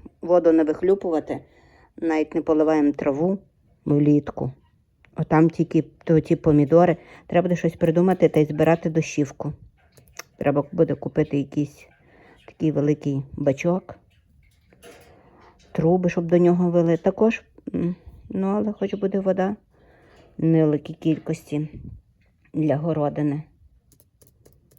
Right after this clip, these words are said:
Таке, таке. Це підняття нам обіцяють з п'ятнадцятого лютого. Ну, побачимо, що з цього вийде.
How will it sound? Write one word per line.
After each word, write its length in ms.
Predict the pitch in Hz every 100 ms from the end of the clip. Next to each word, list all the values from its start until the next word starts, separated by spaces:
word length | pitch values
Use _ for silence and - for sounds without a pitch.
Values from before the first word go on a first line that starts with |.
| _ _ _ _ _ -
Таке, 400 | 196 - 135 139 - _ _ _
таке. 340 | - 320 - - - _ _ _ _ _ _ _ _ - _ _ -
Це 100 | 202
підняття 800 | 190 190 170 180 175 - 208 220 -
нам 220 | 170 170
обіцяють 520 | 175 170 170 190 185 -
з 120 | -
п'ятнадцятого 800 | - 165 170 165 - 160 156 160
лютого. 460 | 165 - 156 147 - _ _ _ _ _ _ _ _ _ _ _ _ _ _ _ _ _
Ну, 140 | 160 180
побачимо, 600 | 190 196 190 - 156 156 - _ _ _ _ _
що 160 | _ -
з 80 | -
цього 280 | - 151 165
вийде. 340 | - 165 _